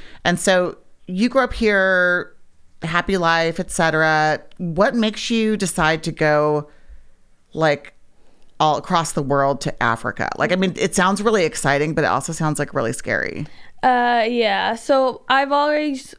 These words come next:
Speaker 2: enjoyed traveling and going around. And before I went to Uganda, I was in Europe for a couple months.
Speaker 1: Okay.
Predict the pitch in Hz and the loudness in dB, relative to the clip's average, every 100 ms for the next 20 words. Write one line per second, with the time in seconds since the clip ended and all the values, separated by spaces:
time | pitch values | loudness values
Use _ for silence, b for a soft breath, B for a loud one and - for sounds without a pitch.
0 | _ 247 233 220 214 202 202 - 185 185 | _ -2 -2 -2 -2 -2 -4 -4 -2 -2
1 | 208 202 202 208 226 214 208 214 214 202 | -2 -2 -2 -2 -2 -2 -2 -2 -2 -2
2 | 214 214 247 - 226 214 220 220 220 226 | -2 -2 -2 0 0 2 0 -2 -6 -6
3 | 233 - 240 240 247 254 254 - 220 220 | -6 -2 0 2 4 2 2 0 0 -2
4 | 208 - - - - 226 208 202 202 220 | -4 -10 -18 -12 -4 0 0 -2 -4 -6
5 | 214 202 202 202 185 185 - 202 196 190 | -2 -2 0 0 -2 -2 0 -2 0 -6
6 | 214 - 214 208 202 185 220 - - 202 | -6 -8 -6 -4 -2 -4 -6 -8 -6 -6
7 | - - 92 - - - - - - 160 | -6 -8 -8 -10 -14 -14 -14 -12 -6 -6
8 | 143 | -6